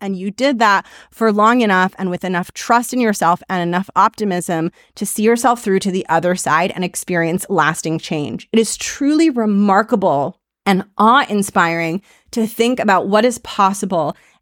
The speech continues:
and what you are capable of doing when you truly give yourself the space to do the mindset work, to map out your intentions in advance,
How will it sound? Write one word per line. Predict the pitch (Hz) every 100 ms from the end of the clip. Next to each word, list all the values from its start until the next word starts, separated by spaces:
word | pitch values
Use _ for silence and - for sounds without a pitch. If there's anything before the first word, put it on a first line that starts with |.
| -
and | 202 214
what | 196 185
you | 185 202 240 269
are | 226
capable | 220 - 196 202 185 190
of | - 175 170
doing | - 269 285 190 160 185 - _
when | 190 190
you | 196
truly | - - 226 226 262 247
give | 208 202
yourself | 196 208 202 180 175 175 -
the | 180
space | - - 190 247 240 -
to | 202
do | 156 190 214
the | 254
mindset | 220 214 214 131
work, | 202 208 -
to | - 185
map | 180 185 240
out | 240
your | 220 214
intentions | 214 202 190 190 196 196
in |
advance, | 196 180 170 175